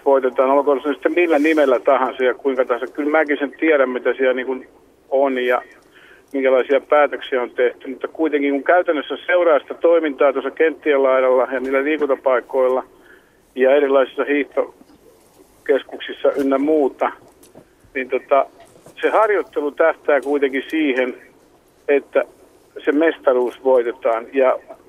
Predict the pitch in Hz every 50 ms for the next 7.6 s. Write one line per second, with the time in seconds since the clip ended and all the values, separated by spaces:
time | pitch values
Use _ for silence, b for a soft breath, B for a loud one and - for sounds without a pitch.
0 | _ _ _ _ _ _ _ - 160 175 185 175 165 139 160 160 151 139 - 156
1 | 147 143 143 135 147 147 147 147 147 156 165 156 151 143 131 - - 127 - -
2 | 143 - - - _ _ b b b b b b b b - 160 156 147 147 143
3 | 135 127 - 151 147 147 143 139 131 135 135 135 127 123 127 131 127 120 120 131
4 | 127 127 127 120 - - 131 127 - 170 160 151 - - 139 120 - - 135 135
5 | 131 123 - 139 135 147 151 151 143 127 117 - - - 123 - - _ _ _
6 | _ _ _ _ _ _ _ _ _ - 156 170 196 185 - - 165 147 139 139
7 | 135 127 131 131 - - - 143 131 127 -